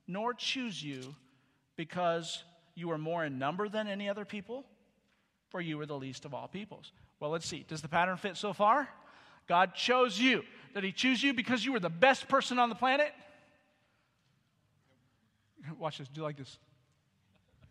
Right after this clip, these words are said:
No. That's how you do it.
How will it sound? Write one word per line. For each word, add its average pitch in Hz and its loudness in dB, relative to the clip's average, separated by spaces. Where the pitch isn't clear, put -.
No. 165 -2
That's 139 -10
how 156 -4
you 139 -8
do 135 -8
it. - -14